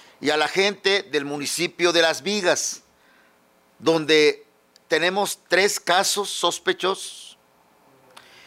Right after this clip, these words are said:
Los invitamos a realizar un esfuerzo mayor para hacer efectivas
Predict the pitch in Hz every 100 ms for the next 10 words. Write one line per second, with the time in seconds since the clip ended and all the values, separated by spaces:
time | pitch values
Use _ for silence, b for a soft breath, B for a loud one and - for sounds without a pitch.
0 | B - 151 190 170 214 220 233 - b
1 | b _ - 165 170 165 - 190 214 214
2 | - _ 208 214 220 214 196 226 233 226
3 | 190 151 147 147 156 135 - _ b b
4 | b b _ 147 151 160 190 180 156 -
5 | 170 170 165 -